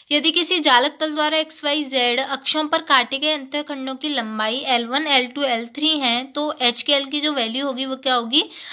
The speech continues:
हम क्या कर देंगे? अंतःखंडों की लंबाइयों को व्युत्क्रम कर देंगे। तो वन upon एल वन, वन upon एल टू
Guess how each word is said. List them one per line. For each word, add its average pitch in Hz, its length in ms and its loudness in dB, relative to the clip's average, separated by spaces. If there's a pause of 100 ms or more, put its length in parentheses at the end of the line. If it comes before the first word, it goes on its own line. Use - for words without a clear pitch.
हम 277 160 2
क्या 294 160 6
कर 285 160 2
देंगे? 277 300 -6
अंतःखंडों 277 760 -4
की 285 120 -4
लंबाइयों 233 480 -2
को 339 120 -4
व्युत्क्रम 311 500 0
कर 240 160 2
देंगे। 190 300 -12
तो 214 120 -12
वन 220 200 -4
upon 262 300 -2
एल 269 180 0
वन, 302 240 0
वन 214 320 -6
upon 233 320 -8
एल 262 200 0
टू 381 260 -2